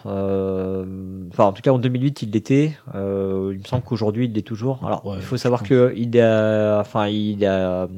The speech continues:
Speaker 1: il a monté Lookout Spiel. Euh, il l'a monté avec, euh, avec un ami à lui, hein, qui s'appelle, euh,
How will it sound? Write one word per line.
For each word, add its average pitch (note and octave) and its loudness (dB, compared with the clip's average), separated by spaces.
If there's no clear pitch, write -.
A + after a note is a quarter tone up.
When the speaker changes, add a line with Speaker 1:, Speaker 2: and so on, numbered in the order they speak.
Speaker 1:
il G2+ -6
a G#2 -2
monté B2+ 0
Lookout A#2 -6
Spiel. E3 -2
Euh, G#2+ 6
il A2 4
l'a A2+ 8
monté B2+ 0
avec, B2 2
euh, A2 6
avec A2 4
un A#2+ 4
ami A2+ 4
à A2+ 6
lui, D3 2
hein, D3+ 4
qui - -10
s'appelle, A#2 2
euh, G2+ 2